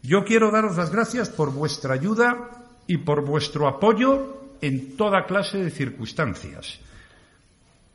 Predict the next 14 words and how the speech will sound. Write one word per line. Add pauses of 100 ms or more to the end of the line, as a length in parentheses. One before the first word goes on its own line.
(120)
que
algunas (420)
hemos
vivido. (2000)
En
toda
clase
de
circunstancias,
tanto
cuanto
festejábamos
los
éxitos,